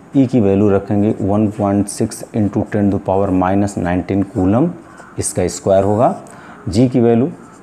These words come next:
सिक्स पॉइंट सिक्स सेवन into ten to power minus eleven। एमई की वैल्यू रखेंगे नाइन पॉइंट वन into ten to power minus thirty-one, और इसकी वैल्यू रखेंगे वन पॉइंट सिक्स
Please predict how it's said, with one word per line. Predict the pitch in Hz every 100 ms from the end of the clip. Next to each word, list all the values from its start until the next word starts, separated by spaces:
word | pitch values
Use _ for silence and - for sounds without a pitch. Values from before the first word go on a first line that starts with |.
| -
सिक्स | - 139 131 -
पॉइंट | 117 110 110
सिक्स | - 104 -
सेवन | 107 98 120 135 -
into | 107 101 98
ten | 107 101
to | 98 104
power | 101 98
minus | 95 98 98 101
eleven। | 90 90 113 151 - - - - -
एमई | 123 139
की | 131 123
वैल्यू | 117 110 107
रखेंगे | 104 117 110 110
नाइन | 101 95 101 110 110
पॉइंट | 107 104 98
वन | 98 101 101
into | 95 104 95
ten | 98 95
to | 92
power | 101 98 95 92
minus | 90 98 107 -
thirty-one, | 104 95 113 110 160 - - - -
और | - 104
इसकी | 120 - 147
वैल्यू | 127 101 98
रखेंगे | 95 87 104 107
वन | 110 98 101 101
पॉइंट | 101 101 101
सिक्स | 110 107